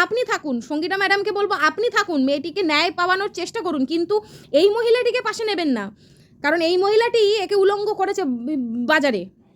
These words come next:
এবার বলতে পারেন, "তোমরাও তো করেছো।" আমরা করেছি, কিন্তু আমরা গিয়ে বলিনি যে, "আমি তোর পাশে আছি, আমি তোর সব ব্যাপার সলভ করে দেবো," বলিনি। হুম, বা আমি আপনাদেরকে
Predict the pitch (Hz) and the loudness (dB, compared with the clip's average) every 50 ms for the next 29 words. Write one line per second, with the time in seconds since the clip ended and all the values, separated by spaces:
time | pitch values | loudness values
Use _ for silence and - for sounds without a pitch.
0 | _ _ _ _ _ _ _ _ _ _ _ _ _ - 254 262 359 403 415 415 | _ _ _ _ _ _ _ _ _ _ _ _ _ -2 0 2 2 2 2 2
1 | 403 427 453 453 453 415 415 403 392 427 466 480 480 480 466 415 392 370 277 269 | 2 2 2 0 0 0 0 0 0 2 0 0 0 -2 -2 -2 -2 -2 -2 -2
2 | 247 - - - - 302 320 359 415 415 415 415 427 - 403 285 349 339 339 320 | -4 -6 -8 -10 -6 -4 -2 0 0 0 0 0 0 0 -2 -2 0 -2 0 0
3 | 403 349 302 302 330 370 330 403 415 330 359 370 415 392 381 311 359 349 339 359 | 0 2 2 2 0 0 0 0 0 0 0 2 2 2 0 0 0 0 0 -2
4 | 370 403 403 320 277 - 381 339 339 - 330 269 262 294 330 330 311 277 240 226 | -2 -4 -6 -6 -6 -4 -2 -2 -2 -2 -2 0 0 0 0 -2 -2 -2 -4 -4
5 | 208 202 220 214 - - - _ _ - - - 294 - - 277 285 247 247 - | -6 -10 -14 -16 -20 -20 -20 _ _ -16 -10 -10 -10 -8 -6 -4 -2 0 0 -2
6 | - 302 262 - 285 269 247 - - 262 233 220 214 196 202 202 - _ - - | -2 -4 -6 -6 -6 -6 -6 -4 -4 -2 -2 -2 -2 -4 -6 -8 -12 _ -20 -18
7 | _ - 254 302 330 339 285 240 196 196 - - _ _ _ _ _ - 415 571 | _ -2 0 2 2 2 2 0 0 -4 -10 -16 _ _ _ _ _ -12 -10 -8
8 | 494 277 226 - - - - - - - - - 247 277 277 - 269 285 302 320 | -6 -6 -8 -8 -12 -20 -20 -20 -20 -20 -8 -2 0 0 0 2 2 0 2 2
9 | 370 392 381 370 - - - 262 285 277 330 349 349 381 381 381 370 330 370 381 | 0 -2 -4 -6 -8 -10 -8 -8 -6 -4 -2 -2 -2 -2 -2 -2 -4 -4 -2 -2
10 | 381 359 339 | 0 0 -2